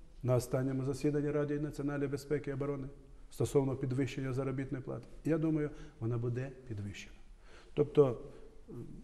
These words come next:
ніяких таких особливих складнощів в цьому я не бачу. Тим більше, що, е, забезпечення фінансування особового складу, е, який здійснює миротворчі операції,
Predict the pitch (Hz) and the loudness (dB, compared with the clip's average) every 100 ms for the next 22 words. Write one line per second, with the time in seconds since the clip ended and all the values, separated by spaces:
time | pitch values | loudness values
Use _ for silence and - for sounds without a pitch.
0 | - 120 127 151 147 139 110 - - - | -10 2 6 8 8 4 -2 -6 -16 -14
1 | - 120 127 - - - 120 147 127 139 | -6 -2 -2 -4 -12 -6 0 2 6 8
2 | 117 104 156 165 143 120 110 135 117 113 | 8 4 4 6 4 0 -2 -2 0 2
3 | 131 117 107 101 - - 214 180 151 110 | 4 2 0 -6 0 12 12 12 12 10
4 | - - - - - - - 139 123 98 | 2 -6 -10 -14 -14 -12 4 6 6 2
5 | - - - - - - - - - 120 | -6 -12 -16 -18 -20 -20 -20 -18 -6 4
6 | 117 117 113 120 120 113 107 104 131 123 | 6 6 6 2 0 -2 -4 -4 -2 0
7 | 135 - 156 156 131 120 120 120 117 - | 0 6 6 6 0 0 0 0 0 0
8 | 123 120 113 113 113 120 123 117 107 131 | 2 2 2 0 -2 -2 0 0 0 0
9 | 120 107 104 - - - - - 104 104 | 0 0 -4 -8 -18 -18 -18 -8 -4 -2
10 | 104 110 123 110 107 101 123 - 117 113 | -2 0 2 4 2 0 -2 0 0 0
11 | 113 131 110 - 104 98 135 196 196 175 | -2 -4 -6 -6 -8 -4 2 2 4 0